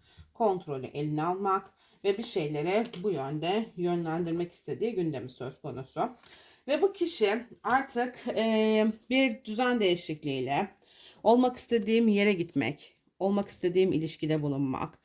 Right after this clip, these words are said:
bir gerekiyorsa bir seyahat, gerekiyorsa düzen değişikliği ama bir şeyleri hayatımda inşa edebilecek adımlarda ilerleyebilmek için,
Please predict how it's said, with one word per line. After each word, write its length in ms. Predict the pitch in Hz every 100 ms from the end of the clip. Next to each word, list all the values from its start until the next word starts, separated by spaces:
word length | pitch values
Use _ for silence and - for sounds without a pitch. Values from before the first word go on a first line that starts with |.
| - - _
bir 80 | 240
gerekiyorsa 760 | 226 262 262 254 247 240 233 208
bir 100 | 208
seyahat, 640 | - 196 175 156 170 - 175
gerekiyorsa 640 | 180 185 185 190 175 175
düzen 400 | 165 165 165 170
değişikliği 680 | 156 151 151 147 147 147 -
ama 300 | 190 165 160
bir 100 | 233
şeyleri 380 | 233 147 117 139
hayatımda 840 | 180 190 160 160 175 165 196 226 - - -
inşa 380 | 180 185 202 165
edebilecek 640 | 156 156 160 196 226 -
adımlarda 560 | 170 160 151 123 135 143
ilerleyebilmek 840 | 160 196 202 202 202 214 214 202
için, 360 | - 202 214